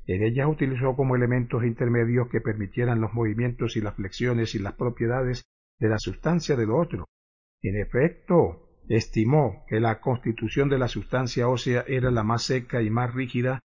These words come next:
de lo que convenía y que por eso, calentada y enfriada alternativamente, se iba a agrietar, provocando rápidamente la destrucción de la simiente que ella contenía.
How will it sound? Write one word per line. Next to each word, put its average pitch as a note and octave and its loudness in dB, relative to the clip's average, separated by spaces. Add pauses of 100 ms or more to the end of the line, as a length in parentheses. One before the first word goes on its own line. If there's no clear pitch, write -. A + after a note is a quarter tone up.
(180)
de G#2+ 4
lo A2 4
que B2 0
convenía C3+ 2
y B2 -2
que A2 0
por G#2 -2
eso, A#2+ 0
calentada A2 -2
y G2+ -2
enfriada A#2+ 0
alternativamente, A#2+ -4 (320)
se A2+ 2
iba C#3 2
a C3 2
agrietar, A2 -2
provocando B2 -2
rápidamente A#2+ 0
la A2 0
destrucción B2+ 0 (400)
de A2 2
la A2 0
simiente C#3 0
que G2+ 0
ella A2+ 0
contenía. F#2+ -6